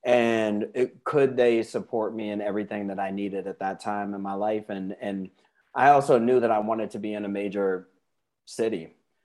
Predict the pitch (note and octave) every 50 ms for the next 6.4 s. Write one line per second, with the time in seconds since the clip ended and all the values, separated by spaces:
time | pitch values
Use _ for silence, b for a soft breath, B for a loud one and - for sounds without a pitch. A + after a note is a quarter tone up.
0 | _ _ _ F#2 F#2+ G2 F#2+ F#2+ F#2+ G2+ G2+ G2 G2 F2+ E2+ G#2 G#2 G#2+ G2+ -
1 | - A#2+ A2+ A2+ A2 G#2+ G#2 F#2 G#2 G2+ F2+ E2+ G#2+ G#2 F#2+ - _ B2 A2 A2
2 | A2 A#2+ G#2 G2+ G2 - C3 - - - - - B2+ A2+ G#2 G2+ G2+ F2+ F2 A2
3 | A2 A2+ A#2 A2+ A2 A2 A2+ A2 G#2+ A2+ A2 G#2+ G#2 - - A#2+ G#2+ A2 G#2+ G2+
4 | F#2+ F#2+ - G#2+ G2 G#2 A2 A2 A2+ - - - - - G#2+ G2 F#2 - _ -
5 | - - C3+ C3+ C3+ C3+ C#3+ D3 D3+ D#3 D3+ D3 C#3+ b b b b _ _ _
6 | A2 A2 G#2+ G2+ G2 G2 G#2